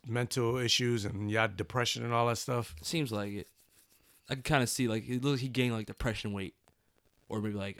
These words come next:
Speaker 2: I, I would have assumed, like, some kind of drug addiction and maybe that helped, like, made him fluffier. 'Cause his, his, like, face structure is, like, almost totally different.
Speaker 1: I don't think it was drugs.
Speaker 2: No?
Speaker 1: I don't, I don't remember
Speaker 2: Or
Speaker 1: reading.
Speaker 2: even, um, antidepressives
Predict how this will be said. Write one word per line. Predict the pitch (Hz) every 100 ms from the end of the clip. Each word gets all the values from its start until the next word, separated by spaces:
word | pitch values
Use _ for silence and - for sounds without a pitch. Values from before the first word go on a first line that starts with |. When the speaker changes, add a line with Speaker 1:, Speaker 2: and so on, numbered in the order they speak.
| -
Speaker 2:
I, | 117 156 185
I | 175 147
would | 185
have | 156
assumed, | 143 143 127
like, | 117 107
some | 117
kind | 110
of | 101
drug | 110
addiction | 110 113 - 113 110
and | 104
maybe | 104 104
that | 101
helped, | 110 - -
like, | 104
made | 104
him | 107 98
fluffier. | - 113 110 113 110 113 _ _ _ _ -
'Cause | 135
his, | 131
his, | 113 127 139 131
like, | 131 -
face | - - 208 -
structure | - 123 - 113
is, | 107 104
like, | 101
almost | 117 104 -
totally | 160 156 107
different. | 117 101 120
Speaker 1:
I |
don't | 165
think | 156
it | 135
was | 113 92
drugs. | 98 98 85 - - - _
Speaker 2:
No? | 110 117 127 _ -
Speaker 1:
I | 110
don't, | 120
I | 117
don't | 120 123 113 -
remember | 110 110 104 101
Speaker 2:
Or | 104 277
Speaker 1:
reading. |
Speaker 2:
even, | 302 269 247
um, | 220 214 208 196 175 - - - -
antidepressives | 165 180 185 175 165 202 185 104 101 -